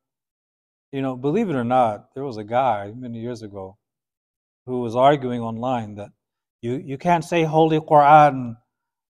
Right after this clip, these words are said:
'cause only Allah is holy. The Quran kalamullah, wa kalamullahi sifatun min sifatihi al-azaliyya. So of course the Quran is holy. <laughs> His Muqaddas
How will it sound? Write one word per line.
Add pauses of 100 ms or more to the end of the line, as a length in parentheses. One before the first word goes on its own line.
(160)
'cause
only
Allah
is
holy. (800)
The
Quran
kalamullah, (460)
wa
kalamullahi (420)
sifatun
min
sifatihi
al-azaliyya. (1000)
So
of
course
the
Quran
is
holy. (500)
<laughs>
His
Muqaddas